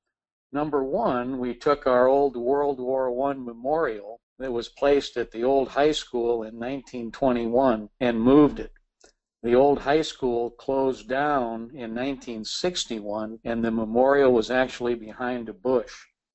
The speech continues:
We have a new memorial site by,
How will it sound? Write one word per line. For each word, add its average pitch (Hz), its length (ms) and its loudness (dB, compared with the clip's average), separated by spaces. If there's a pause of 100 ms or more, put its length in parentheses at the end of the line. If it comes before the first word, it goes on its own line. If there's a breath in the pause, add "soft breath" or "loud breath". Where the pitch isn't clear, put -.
(340)
We 143 540 0
have 127 240 -2
a 113 60 -6
new 131 240 2
memorial 143 580 4
site 123 580 -4
by, 131 520 0